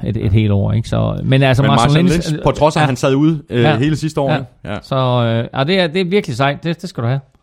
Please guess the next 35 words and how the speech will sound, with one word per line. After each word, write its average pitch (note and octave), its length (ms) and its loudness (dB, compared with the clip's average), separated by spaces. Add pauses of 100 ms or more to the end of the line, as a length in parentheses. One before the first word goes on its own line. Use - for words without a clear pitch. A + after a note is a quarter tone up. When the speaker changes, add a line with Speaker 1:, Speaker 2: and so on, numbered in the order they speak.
(120)
Speaker 2:
Men, A#2 140 0
øh, G#2+ 240 2
jeg G#2+ 120 -2
tænkte, C3+ 240 -4
jeg A2 120 -2
måtte G#2+ 140 -2
hellere A#2+ 460 -2
stramme G2 240 -4
an, A#2+ 60 -4
når A2 140 -4
du G2+ 120 -4
nu C3 200 0
har G2+ 100 -2
svaret F2 240 -4
rigtigt. F2+ 380 -8
Speaker 1:
Wow. G#2+ 320 0 (340)
Damn, E3+ 360 -2
boy. C3+ 240 0 (580)
Speaker 2:
Sådan. D#3+ 460 -8 (600)
Så - 60 0
er G3 40 4
det G3 100 -4
dig, G#3 200 0 (100)
der G3 60 -4
skal - 120 -2
Speaker 1:
Ja. F3+ 60 4
Speaker 2:
svare F#3 140 0
på G3+ 80 -2
det G#3 240 0
quizzen. G3+ 360 -2
Speaker 1:
Ja. D#3+ 140 2
Speaker 2:
Spørgsmålet F3 440 0
var, D#3+ 380 0
øh, B2+ 360 2
hvilken D#3 360 -4